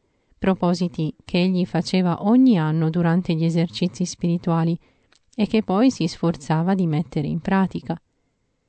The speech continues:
Riguardo ciò riportiamo tre frasi molto significative in cui San Massimiliano riassume e che sviluppa nello scritto ciò che egli si propose di fare negli esercizi spirituali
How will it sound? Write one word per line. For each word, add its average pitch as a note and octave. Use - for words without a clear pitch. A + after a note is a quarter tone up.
Riguardo B3
ciò F#4
riportiamo B3
tre C#4+
frasi A#3
molto C4
significative F#3
in F3+
cui G#3+
San G3+
Massimiliano F3
riassume E3+
e F3+
che F3+
sviluppa D#3+
nello D#3+
scritto A3+
ciò D#4+
che G3
egli A3+
si -
propose G3
di E3
fare A3
negli F#3
esercizi E3
spirituali E3